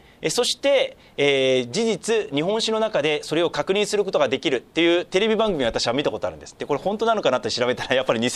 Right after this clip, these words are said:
物だっていう話だったんで、<laughs> あの、これもやっぱ伝説なんですけれども、でもそのテレビ番組の中では、えー、それが予言ではなくてですね、えー、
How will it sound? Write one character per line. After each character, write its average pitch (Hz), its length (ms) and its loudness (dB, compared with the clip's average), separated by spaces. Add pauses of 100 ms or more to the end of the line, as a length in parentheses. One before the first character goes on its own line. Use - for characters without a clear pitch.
物 151 180 0
だ - 80 2
っ - 40 -14
て 127 100 -4
い 117 40 -4
う - 40 -6
話 120 180 -4
だ 131 100 2
っ - 40 -10
た 107 100 -2
ん - 60 2
で、 101 200 -4 (220)
<laughs> - 160 -8
あ - 180 -2
の、 139 280 2
こ 190 100 2
れ 208 60 6
も 214 60 2
や 214 40 4
っ 208 40 -8
ぱ 185 60 4
伝 180 300 2
説 214 240 -2
な 208 100 2
ん 180 60 0
で 127 80 0
す - 80 -8
け - 80 -2
れ 104 80 0
ど 107 80 -2
も、 135 260 0 (420)
で 277 100 2
も 262 80 4
そ 254 100 2
の 254 80 4
テ 254 140 2
レ 262 80 2
ビ 262 100 2
番 262 180 2
組 233 140 2
の 190 80 2
中 185 220 2
で 151 100 6
は、 143 320 4 (540)
え 135 320 4
ー、 - 20 0
そ 214 200 0
れ 254 120 6
が 262 240 4
予 190 300 4
言 453 300 4
で 415 100 4
は 208 100 4
な 120 140 0
く - 60 -16
て 110 80 -6
で - 100 -10
す - 80 -14
ね、 120 140 -10 (1500)
え 90 440 -8
ー、 - 40 -20